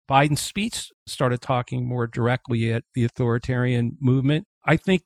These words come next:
the more companies and other organizations out there start to see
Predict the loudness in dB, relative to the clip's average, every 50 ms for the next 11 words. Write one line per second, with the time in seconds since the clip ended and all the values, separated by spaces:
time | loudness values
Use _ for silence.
0 | _ 2 2 4 4 4 4 4 4 4 4 2 -2 -2 0 0 0 2 0 0
1 | 0 2 2 2 0 -2 -4 -10 _ _ _ _ _ _ 2 2 2 2 4 4
2 | 4 6 6 4 4 2 2 0 -4 -8 _ _ _ _ 4 6 6 6 4 2
3 | 2 2 2 2 2 0 -2 -4 -2 0 0 0 0 -2 -4 -4 -4 0 4 4
4 | 4 4 2 0 -2 -2 0 0 -2 -2 0 2 2 4 2 2 0 -2 -4